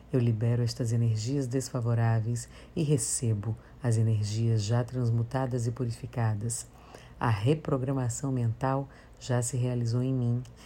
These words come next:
e, portanto, já estou liberta, curada,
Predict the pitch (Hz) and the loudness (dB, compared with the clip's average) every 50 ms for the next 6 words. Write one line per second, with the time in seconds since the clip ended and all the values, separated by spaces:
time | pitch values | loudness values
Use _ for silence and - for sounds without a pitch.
0 | - - - - 151 - 143 - - - - 151 156 160 156 156 - 127 113 - | -20 -12 -10 -8 -4 -4 -4 -4 -4 -4 -2 -2 0 -2 -2 -2 -4 -4 -4 -6
1 | - - - - - - 127 120 123 123 117 - - - - 120 113 117 151 151 | -8 -16 -20 -18 -10 -4 0 0 0 0 0 -2 -4 -4 -2 0 0 0 0 0
2 | 123 131 113 110 104 - - - - 120 117 - - - - - - - 151 120 | 2 2 2 2 0 -4 -6 -6 -6 -6 -6 -8 -12 -20 -20 -8 -2 0 2 2
3 | 120 110 107 107 98 107 113 113 | 4 2 2 2 0 -2 -2 -2